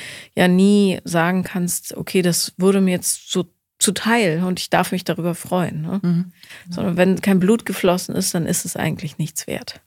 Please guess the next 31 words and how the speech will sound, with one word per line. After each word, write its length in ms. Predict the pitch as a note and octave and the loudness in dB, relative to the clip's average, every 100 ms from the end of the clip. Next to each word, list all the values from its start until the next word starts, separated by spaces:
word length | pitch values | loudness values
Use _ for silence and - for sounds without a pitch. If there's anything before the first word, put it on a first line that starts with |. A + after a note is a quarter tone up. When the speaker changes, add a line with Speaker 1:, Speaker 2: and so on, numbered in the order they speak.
| _ | _
Speaker 2:
Genau. 280 | - F3+ D3+ D3+ - _ _ - - - | -6 -4 -2 -4 -10 _ _ -20 -20 -8
Speaker 1:
Das 220 | - F3 - | -2 -2 0
ist 180 | F3+ | 0
wahnsinnig 440 | F3+ F3+ F3 F3+ F3 | 4 4 4 0 -2
anstrengend. 520 | - - - - D3 | -4 -6 -8 -8 -4
Speaker 2:
Es 180 | F#3 D#3 | -4 0
ist 160 | E3 - | 2 6
sehr 160 | G3 | 6
anstrengend, 520 | E3 E3+ - D3 D#3 D#3 | 6 2 0 -4 -4 -4
ja. 160 | D#3 - _ _ - - - - | -8 -8 _ _ -14 -14 -10 2
Speaker 1:
In 220 | G#3 F#3+ | 4 6
was 200 | G3+ - | 4 2
für, 1160 | - G#3+ G#3 G3+ G3 F3+ - F3+ F3 E3+ E3 - | 2 4 6 6 4 2 0 0 0 0 -4 -6
äh, 40 | |
einer 200 | - F3+ | -2 -2
Konstellation 800 | F3 G3 F#3 - F3 E3+ - F#3+ | 2 2 2 2 0 0 0 2
lebst 400 | F3+ F3 F3+ - | 2 0 -2 -6
du? 160 | A3+ D#4+ _ _ _ - - - | -6 -6 _ _ _ -20 -20 -2
Speaker 2:
Ich 180 | F#3+ - | 0 2
bin 140 | F#3 | 2
alleine, 500 | D#3+ D#3+ F3+ A3 D#4 F4+ _ | 2 2 2 2 0 -4 _
Speaker 1:
Mhm. 260 | F#3+ A3 E4+ - _ | 2 2 0 -8 _
Speaker 2:
ähm, 520 | E3+ E3 D#3+ D#3+ D#3+ - _ _ | -4 -2 -2 -2 -4 -10 _ _
und 120 | C#3+ | -4
bin 160 | C#3 F3 | 0 2
auch 160 | E3+ - | 2 0
eigentlich 420 | E3+ G3+ G#3+ - | 2 2 2 0
sehr 160 | E3 | 0
glücklich 380 | D3 F#3 G3 E3 | 0 0 -2 -4
damit. 360 | - F3 A3 - _ | -2 -2 -2 -6 _
Speaker 1:
Mhm. 240 | - G3+ | 0 2